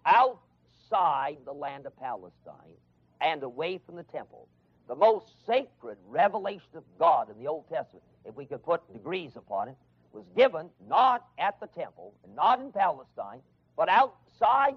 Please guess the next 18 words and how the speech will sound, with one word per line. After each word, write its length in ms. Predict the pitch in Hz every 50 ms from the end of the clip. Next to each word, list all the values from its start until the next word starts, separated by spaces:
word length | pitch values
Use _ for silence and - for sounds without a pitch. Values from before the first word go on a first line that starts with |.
| - -
Palestine, 640 | 170 165 175 180 185 170 _ - 175 170 185 190 - _ _ _ _ -
down 300 | - 160 185 208 233 233
in 60 | 240
the 60 | 233
wilderness 320 | 247 214 202 156 117 117 123 -
where 120 | 135 135
God 360 | 127 127 156 151 160 156 131 -
gave 180 | 160 160 151
Moses 380 | 135 139 143 135 - 139 135 _
the 80 | - 131
law 380 | 123 127 117 110 101 107 117 _ _ _ _ _ _ -
and 180 | 113 127 127
revealed 400 | 120 117 107 - 160 151 127 110
himself 460 | 101 113 107 101 _ - 110 95 90 90 _ -
unto 200 | 92 95 101 98
Moses. 360 | 107 113 107 92 _ _ _ _ _ _ _ _ _ _ _ _ _ _ _ -
Don't 260 | 277 302 294 254 - _ _ _ _ _ _
charge 320 | - 208 214 202 185 165